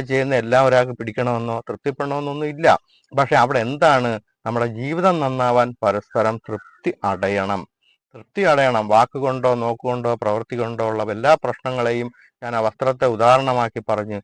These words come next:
അങ്ങനെ മറയ്ക്കണം. അങ്ങനെ നമ്മുടെ ജീവിതത്തെ മറയ്ക്കണം. എല്ലാ അവസ്ഥകളിലും നമ്മൾ സഹകരിച്ച് നല്ല നിലയ്ക്ക് മുമ്പോട്ട് പോകുമ്പോഴാണ് നല്ലൊരു കുടുംബജീവിതം ഉണ്ടാവുക. അവിടെ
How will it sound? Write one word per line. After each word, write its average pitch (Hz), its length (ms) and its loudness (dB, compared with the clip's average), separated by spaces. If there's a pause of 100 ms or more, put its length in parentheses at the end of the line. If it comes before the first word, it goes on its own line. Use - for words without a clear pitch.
(280)
അങ്ങനെ 117 340 -4 (100)
മറയ്ക്കണം. 104 500 -2 (420)
അങ്ങനെ 131 260 -2
നമ്മുടെ 135 340 0
ജീവിതത്തെ 127 460 -2
മറയ്ക്കണം. 107 440 -2 (140)
എല്ലാ 104 220 -2 (320)
അവസ്ഥകളിലും 123 640 -2 (340)
നമ്മൾ 104 180 -8 (140)
സഹകരിച്ച് 120 520 -2 (120)
നല്ല 113 320 -2
നിലയ്ക്ക് 135 340 -6
മുമ്പോട്ട് 120 400 -6
പോകുമ്പോഴാണ് 110 540 0 (440)
നല്ലൊരു 120 420 -6 (100)
കുടുംബജീവിതം 117 720 -6
ഉണ്ടാവുക. 101 460 -2 (460)
അവിടെ 120 220 2